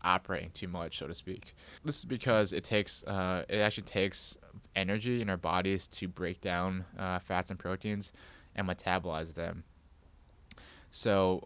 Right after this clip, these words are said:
uh, if we're in a high stress state, our body is naturally not going to be able to be the most efficient at digesting our food.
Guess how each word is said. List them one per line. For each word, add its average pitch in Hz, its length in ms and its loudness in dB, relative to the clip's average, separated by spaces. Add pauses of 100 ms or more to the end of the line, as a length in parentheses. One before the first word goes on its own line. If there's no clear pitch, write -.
uh, 87 500 0
if 92 140 -8
we're 104 180 2
in 95 60 0
a 90 80 0
high 98 300 2
stress - 400 -6
state, 113 500 0
our 92 80 -4
body 87 460 2 (320)
is 82 280 -6
naturally 90 520 0
not 87 280 0
going 92 280 -2
to 85 280 -6
be 80 260 -8
able 90 420 -2
to - 120 -12
be 87 120 -2
the 87 80 -6
most 82 200 -6
efficient 85 600 -6
at 82 240 -2 (140)
digesting 82 760 -4 (100)
our 87 120 -8
food. 95 480 -6